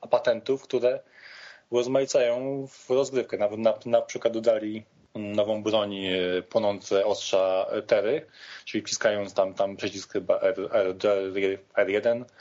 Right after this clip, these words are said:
e, te, te, te, te ostrza, mm, dla Kratosa za-, zaczynają płonąć i wtedy można tam rozwalać, e, przeciwnikom jak-, jakieś tam zbroje, jakieś tam, tam, tam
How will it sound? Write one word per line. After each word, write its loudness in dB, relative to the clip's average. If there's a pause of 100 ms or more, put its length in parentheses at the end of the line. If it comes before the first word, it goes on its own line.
(480)
e, 2
te, 0
te, -2
te, 2
te 2
ostrza, 2 (320)
mm, -8
dla 0
Kratosa -2
za-, 2
zaczynają 0
płonąć 0
i -10
wtedy -4
można -2
tam 0
rozwalać, 0 (520)
e, 2
przeciwnikom -4
jak-, -2
jakieś 0
tam -2
zbroje, 0
jakieś 0
tam, -2
tam, -2
tam -2